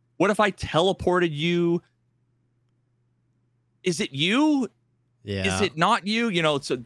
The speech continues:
Speaker 1: it brings up those kind of existential, philosophical,
Speaker 2: Yeah,
Speaker 1: uh,
Speaker 2: yeah,
Speaker 1: kinds
Speaker 2: yeah.
Speaker 1: of questions.
Speaker 2: I
Speaker 1: And,
Speaker 2: love it.
Speaker 1: uh,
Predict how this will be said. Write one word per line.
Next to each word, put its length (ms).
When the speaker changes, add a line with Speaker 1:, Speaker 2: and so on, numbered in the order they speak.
Speaker 1:
it 240
brings 300
up 180
those 480
kind 220
of 140
existential, 1300
philosophical, 1500
Speaker 2:
Yeah, 400
Speaker 1:
uh, 140
Speaker 2:
yeah, 180
Speaker 1:
kinds 240
Speaker 2:
yeah. 120
Speaker 1:
of 60
questions. 540
Speaker 2:
I 140
Speaker 1:
And, 100
Speaker 2:
love 200
it. 40
Speaker 1:
uh, 240